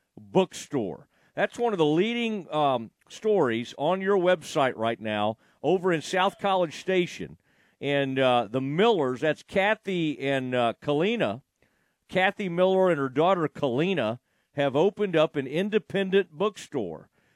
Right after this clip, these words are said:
I want you, Travis, uh, to go, and your wife, your lovely bride, to go support Hyperbole. That's a good name.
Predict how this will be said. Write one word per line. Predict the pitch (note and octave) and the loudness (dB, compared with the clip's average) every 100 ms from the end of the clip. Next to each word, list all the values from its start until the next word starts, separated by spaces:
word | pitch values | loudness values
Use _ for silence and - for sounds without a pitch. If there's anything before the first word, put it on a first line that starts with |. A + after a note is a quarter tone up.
| _ | _
I | - G3 | -2 0
want | A3+ G#3 G3 G3+ | 2 2 0 -6
you, | F#3+ | -8
Travis, | - F3 D#3 D3+ E3+ - _ - | -2 2 2 2 -2 -6 _ -6
uh, | C#3 C#3 C3 | -4 -2 -4
to | - D3+ | -2 -2
go, | C#3 F3+ F#3 | 4 4 4
and | D#3+ D3+ | 0 0
your | F#3 | 0
wife, | F#3 G3 D3+ C#3+ | 4 4 4 0
your | D3+ | -2
lovely | D3+ E3 E3+ | 0 0 0
bride, | D#3 F3 E3+ C#3+ C3+ | 0 2 4 2 0
to | D3 | -6
go | B2 E3+ F3 | -2 0 -2
support | - B2+ - G3+ C3+ A#2 _ _ _ _ | -4 -14 -2 2 2 2 _ _ _ _
Hyperbole. | D3 C#3+ - - G#3+ A3 G3+ F#3+ F#3 E3+ | -2 -2 -2 0 4 4 4 4 4 2
That's | D#3+ G#3 | -2 -2
a | G3 | -4
good | D3 F3+ C3+ | 2 0 2
name. | D3 B2 E2 | 0 0 -4